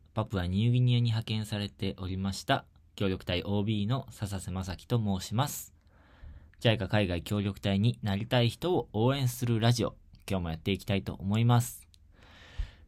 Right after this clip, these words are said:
今日のテーマは、ちょっと言葉が悪いんですが、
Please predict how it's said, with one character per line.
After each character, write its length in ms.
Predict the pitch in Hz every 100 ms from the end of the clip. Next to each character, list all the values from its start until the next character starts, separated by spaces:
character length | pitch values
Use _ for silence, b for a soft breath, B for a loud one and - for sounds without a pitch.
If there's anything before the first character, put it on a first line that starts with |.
| - -
今 120 | 208
日 20 |
の 60 | 131
テ 240 | 120 113
ー 40 | 92
マ 120 | 87
は、 240 | 107 - - B B B B _
ち 60 | -
ょ 40 |
っ 20 | 143
と 160 | 80 -
言 200 | 117 117
葉 120 | 110
が 100 | 95
悪 180 | 87 95
い 60 |
ん 40 | 87
で 80 |
す 120 | - -
が、 240 | 107 -